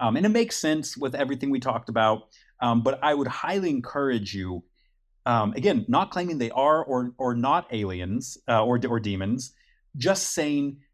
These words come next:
"Hey, let's take a step back and not be the people, um, who went crazy after they heard this radio program." Let's not do that for a new age. Let's, uh, investigate. Let's,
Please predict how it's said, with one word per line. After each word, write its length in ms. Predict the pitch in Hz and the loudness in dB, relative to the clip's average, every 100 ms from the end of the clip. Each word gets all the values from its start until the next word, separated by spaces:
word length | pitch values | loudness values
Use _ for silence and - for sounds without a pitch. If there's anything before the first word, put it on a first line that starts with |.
| - | -4
"Hey, 160 | 208 175 | -2 0
let's 200 | 165 - | -2 -4
take 200 | 196 185 | -6 -4
a 40 | |
step 300 | 175 160 123 | -4 -6 -2
back 300 | 120 110 - | 2 2 0
and 160 | 127 127 | -2 0
not 240 | 131 165 | 2 0
be 80 | 175 | 0
the 120 | 151 | -4
people, 480 | 123 101 90 87 85 _ _ _ | -4 -6 -4 -6 -6 _ _ _
um, 440 | 117 104 95 92 - _ - 120 | 0 2 2 -2 -8 _ -12 -2
who 220 | 139 123 | 2 2
went 240 | 123 127 | 2 0
crazy 380 | 120 127 117 107 | 0 0 0 0
after 200 | 104 - | -2 -2
they 120 | 101 | -4
heard 180 | 101 104 | -2 -2
this 140 | 98 - | -4 -4
radio 240 | 98 92 | -4 -4
program." 400 | 85 92 98 101 - _ - | -4 -2 -2 -4 -8 _ -6
Let's 120 | 175 | 0
not 220 | 214 175 | 0 0
do 140 | 175 160 | 0 2
that 220 | 113 104 | 0 0
for 120 | 113 | -2
a 60 | 110 | 0
new 200 | 110 113 | -2 -2
age. 500 | 117 95 92 120 - _ _ - | -2 -2 -6 -10 -14 _ _ -2
Let's, 360 | 147 147 - - | -2 0 -6 -2
uh, 220 | 127 123 | 0 0
investigate. 680 | 131 120 127 - 120 95 85 | -2 -2 -2 -2 -6 -6 -4
Let's, 340 | 117 110 - | -4 -4 -6